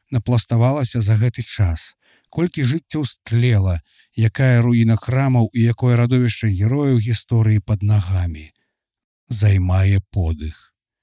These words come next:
З якога ж дна прабіваўся гэты горад?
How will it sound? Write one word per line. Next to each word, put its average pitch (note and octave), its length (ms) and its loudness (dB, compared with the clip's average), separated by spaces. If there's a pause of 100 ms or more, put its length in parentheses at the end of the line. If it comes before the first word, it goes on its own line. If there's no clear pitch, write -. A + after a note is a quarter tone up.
(300)
З A2+ 260 2
якога B2+ 420 2
ж G2+ 200 0
дна A#2+ 480 4
прабіваўся G#2 840 0
гэты G#2 240 -2
горад? F2 640 -2